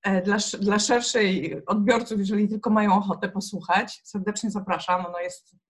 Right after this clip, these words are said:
na moim profilu facebookowym też, Access You, Dorota Doris Wysocka, e, na temat odporności, nabycia odporności energetycznej. Jak ją nabyć, zanim, zanim, zanim nie zwariujesz? Jak? <laughs> Trzaska mój syn.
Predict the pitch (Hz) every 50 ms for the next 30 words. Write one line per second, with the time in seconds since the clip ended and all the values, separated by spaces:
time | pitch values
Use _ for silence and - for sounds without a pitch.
0 | - 196 185 175 175 175 170 175 175 175 175 180 180 _ 202 190 - - 214 185
1 | 185 175 170 175 170 - - _ _ _ _ _ _ _ _ 254 262 202 190 202
2 | 220 - 190 165 160 170 160 151 175 190 240 269 - - - 240 - - - 185
3 | 180 - - 190 185 190 185 - 208 185 180 180 180 170 170 175 170 170 - -
4 | 151 - 170 - - _ - 262 330 359 - - - - - - _ _ _ _
5 | _ - 214 190 185 185 208 220 214 269 320 311 320 - - 269 - - 320 302
6 | 285 294 294 294 - - - 190 190 202 202 254 247 - - - 220 - - -
7 | 262 269 254 254 269 311 302 - - - - 226 262 247 220 214 196 247 247 -
8 | 269 196 - - 165 - - - - - _ _ _ _ _ _ _ 190 240 269
9 | 320 320 320 330 277 269 262 247 254 277 302 294 302 294 220 214 262 269 277 269
10 | 254 254 - 196 220 - - 202 202 277 277 311 311 302 269 - - 262 269 240
11 | 302 311 330 330 311 302 302 320 277 240 285 277 262 262 285 262 226 - - -
12 | - 269 254 285 330 - - - - - _ _ 208 - _ _ _ _ _ _
13 | _ _ 403 - _ _ - - - - - - _ _ _ _ _ _ _ _
14 | _ 254 - _ _ - - 294 277 - - - 269 285 508 - - - - 175
15 | 165 185 -